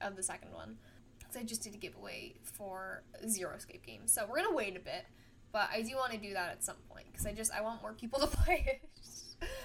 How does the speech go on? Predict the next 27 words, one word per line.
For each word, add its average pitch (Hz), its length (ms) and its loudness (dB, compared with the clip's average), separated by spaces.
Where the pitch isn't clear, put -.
I 262 80 4
want 302 200 8
more 339 120 6
people 339 280 4
to 330 80 2
play 285 280 2
my 262 200 2
favorite 220 340 2
games. 180 340 -2
I - 60 -4
will 220 180 0
literally 277 380 2
buy 190 240 4
them 175 140 -8
for 180 200 -6
you. 180 280 -6
But - 100 2
anyway, 302 320 4
I - 40 8
think 440 240 -2
that 294 200 10
about 247 180 -2
covers 220 540 2
the 214 140 -2
gaming 202 440 -4
news 180 460 2
segment 190 640 -4